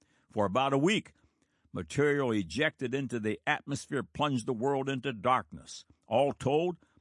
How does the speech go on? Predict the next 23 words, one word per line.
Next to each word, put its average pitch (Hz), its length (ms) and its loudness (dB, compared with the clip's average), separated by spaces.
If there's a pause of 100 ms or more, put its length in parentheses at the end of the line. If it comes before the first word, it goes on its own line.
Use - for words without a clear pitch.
(120)
up 151 200 0
to 151 140 0 (120)
eighty 170 380 0
percent 165 580 -6
of 113 140 -4
the 110 100 -2
world's 147 380 0
population 139 840 -2
may 131 160 0
have 110 240 -4
perished, 175 540 0 (240)
making 143 320 -2
it 135 140 -4
the 113 100 -4
single 160 480 0
most 127 340 -2
lethal 151 480 2
event 185 300 2
in 190 100 2
history. 185 560 0
End 208 220 -2
of 185 120 -10
quote. 233 340 2